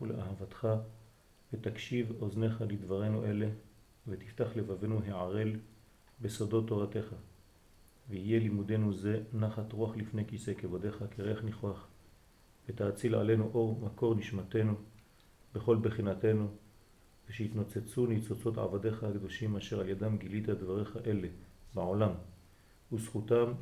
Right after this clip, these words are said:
וזכות אבותם, וזכות תורתם, ותמימותם, וקדושתם יעמוד לנו, לבל ניכשל בדברים אלו, ובזכותם תאיר עינינו במה שאנחנו לומדים, כמאמר נעים זמירות ישראל, "גל עיני ו-,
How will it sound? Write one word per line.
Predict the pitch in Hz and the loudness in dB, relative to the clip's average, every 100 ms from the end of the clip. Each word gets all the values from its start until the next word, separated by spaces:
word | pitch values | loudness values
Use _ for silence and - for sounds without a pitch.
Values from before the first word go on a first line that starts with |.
| - 117 | -8 -10
וזכות | - 127 117 | -4 -2 0
אבותם, | 113 107 101 117 117 113 110 | 0 -2 2 4 4 0 -4
וזכות | 107 123 113 | -2 0 0
תורתם, | 107 98 - 110 110 107 | 2 0 2 2 2 -2
ותמימותם, | 107 107 98 90 113 110 | -2 0 0 0 2 2
וקדושתם | 98 - - 87 113 110 107 | 0 -4 -6 -4 2 4 4
יעמוד | 92 101 107 | 2 0 0
לנו, | 101 107 110 113 | 2 2 2 0
לבל | 117 98 117 120 | -2 0 4 4
ניכשל | 113 110 107 117 107 | 4 0 0 0 -2
בדברים | 98 95 101 101 | -2 -2 0 0
אלו, | 113 113 117 120 - - - - - - - | 2 2 2 -2 -14 -20 -20 -20 -20 -14 -6
ובזכותם | 98 95 - 110 117 113 | -6 -4 -2 4 4 4
תאיר | 117 117 110 | 4 4 6
עינינו | 107 113 | 4 4
במה | 107 101 110 | 4 4 2
שאנחנו | 113 110 110 110 107 | 2 2 0 0 -2
לומדים, | 95 92 110 110 113 113 - - - - | 0 2 4 4 2 -2 -10 -18 -20 -8
כמאמר | 101 95 98 110 113 | -4 -2 0 4 4
נעים | 107 110 104 | 4 2 2
זמירות | 101 104 104 | 2 2 0
ישראל, | - - 98 107 | -4 -2 0 2
"גל | 101 104 107 | 2 2 2
עיני | 104 107 | 0 0
ו-, | 98 | -2